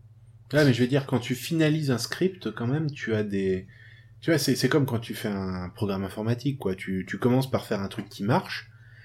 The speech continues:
mais ensuite, t'as tout le boulot d'optimisation derrière pour faire en sorte que ça marche bien, qu'il y ait pas de bugs, et cetera. Et si, une fois que tu t'es tapé tout ce travail de finition,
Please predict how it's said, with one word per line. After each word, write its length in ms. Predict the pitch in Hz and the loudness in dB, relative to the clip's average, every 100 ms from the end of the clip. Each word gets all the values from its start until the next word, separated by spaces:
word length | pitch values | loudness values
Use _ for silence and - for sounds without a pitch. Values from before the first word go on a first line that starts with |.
| - - | -20 -4
mais 160 | 101 | 0
ensuite, 300 | 98 98 190 | 2 2 0
t'as 100 | 190 | 0
tout 140 | 95 147 | 0 2
le 60 | |
boulot 340 | 127 113 120 151 | 4 6 6 6
d'optimisation 800 | 110 - - 107 101 98 - 123 | 4 -2 -2 0 2 0 0 0
derrière 480 | 101 95 127 165 - | 0 2 2 0 -2
pour 140 | 104 | -4
faire 160 | - - | -2 -4
en 40 | |
sorte 220 | - 120 | -4 -8
que 60 | - | -8
ça 160 | - | -12
marche 240 | 90 95 - | -12 -14 -4
bien, 260 | 127 135 | 0 2
qu'il 180 | 123 98 | 0 -2
y 40 | 92 | -6
ait 40 | |
pas 140 | 101 | -6
de 80 | 98 | -4
bugs, 240 | 104 123 101 | 0 0 -2
et 80 | - | -8
cetera. 400 | - 123 123 123 - - - - | -6 -6 -6 -8 -16 -16 -16 -14
Et 100 | - | -10
si, 280 | - - - | -2 -2 0
une 120 | 151 | 2
fois 140 | 147 233 | 4 4
que 60 | |
tu 80 | 175 | 2
t'es 100 | 135 | 0
tapé 300 | 135 - 120 | 0 2 0
tout 100 | 196 | -2
ce 80 | - | -6
travail 380 | - 147 160 139 | -2 0 2 2
de 100 | 101 | 0
finition, 640 | - 117 117 - 202 226 | 2 4 4 4 0 0